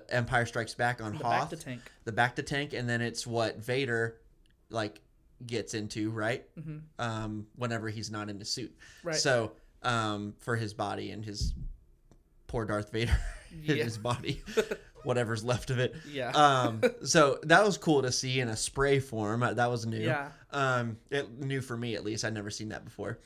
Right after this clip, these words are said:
Speaker 2: Right.
Speaker 1: Um, and so, uh, that happens, and he's like, "You should be better in hours." And, um, then the most effective stormtrooper, in my opinion, <laughs> is the one that can't miss because he's throwing fire.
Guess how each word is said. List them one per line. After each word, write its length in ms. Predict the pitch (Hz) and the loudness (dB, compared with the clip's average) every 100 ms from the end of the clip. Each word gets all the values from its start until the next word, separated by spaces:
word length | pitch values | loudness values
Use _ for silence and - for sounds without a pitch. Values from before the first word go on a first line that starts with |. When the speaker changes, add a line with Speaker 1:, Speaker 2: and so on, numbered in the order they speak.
| - | -8
Speaker 2:
Right. 200 | 139 127 - | -6 -6 0
Speaker 1:
Um, 360 | 139 131 123 120 | 2 4 0 -2
and 140 | 131 | -4
so, 640 | - - 190 180 120 113 113 _ _ _ - | 0 2 4 4 2 0 -4 _ _ _ 0
uh, 280 | 127 117 - - - | 4 4 0 -8 -14
that 280 | 131 147 202 | 2 4 4
happens, 580 | 160 127 143 185 - - - | 4 2 2 -2 -4 -10 -2
and 120 | 127 | 0
he's 80 | 123 | 2
like, 200 | 120 117 | 0 0
"You 80 | 127 | -6
should 200 | - 117 | -4 -4
be 100 | 120 | -2
better 260 | 113 117 | 0 0
in 60 | 117 | 2
hours." 380 | 110 107 107 - - - - _ 127 | 0 -2 -4 -8 -20 -20 -20 _ -2
And, 580 | 123 120 117 117 113 - - | 0 2 0 0 -4 -8 -4
um, 500 | 127 117 113 110 104 _ _ _ _ _ - | -2 0 -2 -6 -8 _ _ _ _ _ -10
then 760 | 139 117 131 135 123 113 107 110 _ _ _ _ _ _ _ _ - | -8 -2 0 2 0 -2 -6 -10 _ _ _ _ _ _ _ _ -16
the 400 | 127 135 123 120 120 | -8 -6 -4 -4 -4
most 340 | 151 214 226 | 0 0 0
effective 540 | 131 - 131 120 127 110 | -4 0 0 0 -4 -4
stormtrooper, 920 | - 127 117 113 - 117 117 113 110 | -2 -2 -2 -2 -4 -6 -4 -4 -2
in 100 | 117 | -4
my 180 | 110 107 | -4 -4
opinion, 580 | 107 117 107 104 107 107 - | -4 -4 -4 -4 -4 -8 -6
<laughs> 600 | 160 - - - - - | -8 -6 -16 -20 -20 -8
is 380 | 131 131 113 - - - | -2 -2 -2 -8 -14 -6
the 120 | 127 | -2
one 200 | 135 139 | 0 0
that 160 | 131 - | -2 -2
can't 240 | 151 104 | -4 -2
miss 220 | 120 117 | -2 -2
because 340 | - 117 120 113 | -4 -4 -2 -2
he's 200 | 117 110 | -4 -6
throwing 360 | - 123 113 | -2 -2 -2
fire. 600 | 107 - 131 123 104 - | -6 -4 -2 -2 -2 -6